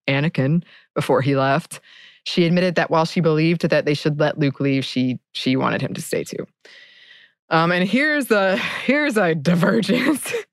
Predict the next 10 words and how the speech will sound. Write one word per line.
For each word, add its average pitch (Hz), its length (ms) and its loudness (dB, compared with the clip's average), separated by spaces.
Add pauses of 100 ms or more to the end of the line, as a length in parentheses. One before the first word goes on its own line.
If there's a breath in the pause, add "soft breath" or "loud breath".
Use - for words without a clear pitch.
(800 loud breath)
In 196 240 2
this 330 240 0
version, 156 680 2 (800)
Luke 185 360 2
begged 175 440 0
Owen 151 400 2
to 156 140 0
invite 143 340 0
the 160 80 2
Jawas 143 720 -2